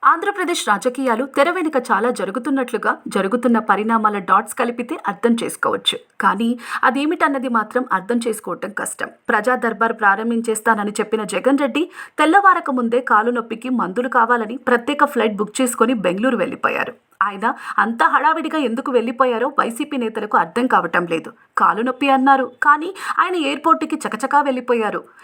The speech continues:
ఈ సస్పెన్స్ ఇలా కొనసాగుతుండగానే టీడీపీ అధినేత చంద్రబాబు నాయుడు ఢిల్లీకి వెళ్తున్నారు. ఆయన ఢిల్లీ పర్యటన అధికారిక పనుల కన్నా రాజకీయ అంశాలపైనే ఎక్కువ చర్చిస్తారన్న ప్రచారం జరుగుతోంది. రాజకీయంగా టీడీపీ, బీజేపీ, జనసేన, ఎన్డీఏ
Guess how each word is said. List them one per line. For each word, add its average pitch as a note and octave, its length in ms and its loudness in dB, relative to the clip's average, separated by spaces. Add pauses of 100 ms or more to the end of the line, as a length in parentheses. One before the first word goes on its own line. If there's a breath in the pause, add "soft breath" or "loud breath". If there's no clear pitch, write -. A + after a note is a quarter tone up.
(120)
ఈ F4+ 120 6
సస్పెన్స్ F4+ 540 0
ఇలా A#3+ 140 2
కొనసాగుతుండగానే C#4 960 2 (300 loud breath)
టీడీపీ C#4 400 4
అధినేత A#3+ 440 4
చంద్రబాబు B3+ 480 4
నాయుడు A3+ 280 -2
ఢిల్లీకి G#3 400 -6
వెళ్తున్నారు. F3 520 -2 (340)
ఆయన B3+ 260 2 (300 loud breath)
ఢిల్లీ D#4 280 6
పర్యటన C#4 460 0 (120)
అధికారిక C4+ 480 0
పనుల A#3+ 300 2
కన్నా A#3+ 300 0 (240 loud breath)
రాజకీయ E4+ 440 0
అంశాలపైనే C4 640 0 (120)
ఎక్కువ G3+ 280 -6
చర్చిస్తారన్న A#3 720 -2
ప్రచారం G#3 500 -4
జరుగుతోంది. F3 560 -6 (260)
రాజకీయంగా B3 600 0 (300 loud breath)
టీడీపీ, D#4 480 6
బీజేపీ, B3 540 0
జనసేన, A#3 460 0 (220)
ఎన్డీఏ D#4+ 300 4